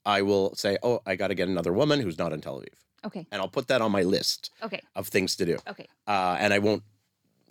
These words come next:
Speaker 1: uh, um, uh, produce it until it's that. And then I just, I edit it. All I edit out is their names, just in case they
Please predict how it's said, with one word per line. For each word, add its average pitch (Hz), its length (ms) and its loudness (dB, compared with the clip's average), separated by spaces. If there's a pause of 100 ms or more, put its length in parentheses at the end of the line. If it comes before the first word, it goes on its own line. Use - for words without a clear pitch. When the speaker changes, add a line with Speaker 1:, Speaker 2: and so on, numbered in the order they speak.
(140)
Speaker 1:
uh, 85 280 2
um, 80 340 -4 (200)
uh, 85 100 -6
produce - 360 -2
it - 100 -4
until 78 300 -4
it's - 240 -12
that. - 200 -12
And 131 120 2
then 151 100 6
I 165 80 4
just, 139 300 -6
I 127 100 6
edit 147 240 2
it. - 100 0
All 113 180 4
I 147 80 4
edit 127 260 4
out 123 200 6
is 101 160 0
their 98 120 2
names, 95 420 0
just - 200 -4
in 104 60 -4
case 95 220 -2
they 87 220 -4